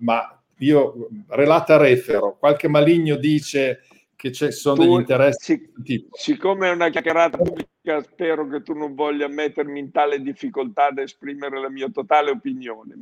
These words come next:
Speaker 2: ma
Speaker 1: No, no, no, no,
Speaker 2: ma
Speaker 1: no, eh, beh, citavo, eh, voci di corridoio. Ehm, però,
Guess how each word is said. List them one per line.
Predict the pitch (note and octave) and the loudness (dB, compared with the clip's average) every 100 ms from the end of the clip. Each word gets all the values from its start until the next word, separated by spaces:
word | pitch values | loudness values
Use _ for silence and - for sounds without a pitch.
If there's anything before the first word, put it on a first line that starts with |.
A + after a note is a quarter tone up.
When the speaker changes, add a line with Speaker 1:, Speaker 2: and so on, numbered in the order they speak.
| D3+ | -8
Speaker 2:
ma | F3 F#3 - - | 2 2 2 0
Speaker 1:
No, | F3+ A#3+ | 4 6
no, | C4 | 6
no, | B3+ | 6
no, | B3+ B3+ | 6 6
Speaker 2:
ma | B3+ F#3 | 6 4
Speaker 1:
no, | C3 | 2
eh, | B2+ D3 E3 - - - - | -2 -4 -8 -12 -16 -20 -18
beh, | D#3 D3+ | -12 -12
citavo, | - F#3 F#3 G3 G#3 A3 G#3+ G3+ F#3 D3+ C3+ C#3 | -8 -8 0 2 4 4 4 6 4 4 -2 -8
eh, | C#3 | -6
voci | D3 F3+ F3+ | -2 0 -2
di | |
corridoio. | D#3 D#3+ C#3+ B2 G2+ G2 G#2 G2+ _ _ _ _ | -2 -2 -2 -2 -2 -2 -4 -8 _ _ _ _
Ehm, | E3 E3 D#3+ D#3 D3 C#3 C#3 - B2+ | -2 2 4 4 2 -4 -10 -16 -2
però, | - A#3+ G3 C#3 - - | 6 8 8 6 0 -12